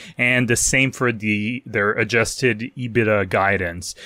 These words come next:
And they also increased their guidance for their paid member, which is a combination of visit fee only, so people that just pay every time they go, and members who have paid access through their insurer. So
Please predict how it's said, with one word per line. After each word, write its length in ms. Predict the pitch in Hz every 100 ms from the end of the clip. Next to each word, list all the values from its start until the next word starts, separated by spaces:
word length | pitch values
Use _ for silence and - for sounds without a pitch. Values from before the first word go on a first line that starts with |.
| - -
And 260 | 113 110
they 100 | 113
also 300 | 120 135 -
increased 360 | 143 127 135 117
their 100 | 110
guidance 420 | 107 110 117 123
for 260 | - 113 113
their 240 | 101 92
paid 360 | 90 151 165 147
member, 360 | 147 147 147
which 300 | 135 123 -
is 320 | 131 127 110 -
a 160 | 120 107
combination 880 | - 147 139 139 139 123 139 131 135
of 320 | - 107 101
visit 460 | 95 123 139 147 139
fee 300 | - 135 120
only, 380 | 143 165 165 160
so 320 | - 127 110 - - -
people 260 | - 123
that 160 | 110 107
just 300 | 104 104 -
pay 280 | 135 113 104
every 200 | 95 104
time 220 | 110 101
they 160 | 101 104
go, 300 | 143 156 - - - -
and 340 | 147 147 131
members 480 | 127 123 123 123 110
who 140 | 120
have 340 | 101 107 107 -
paid 280 | 117 107 101
access 440 | 98 101 117 101
through 240 | - 107
their 180 | 101 92
insurer. 480 | 92 92 - 87 82
So 300 | - 139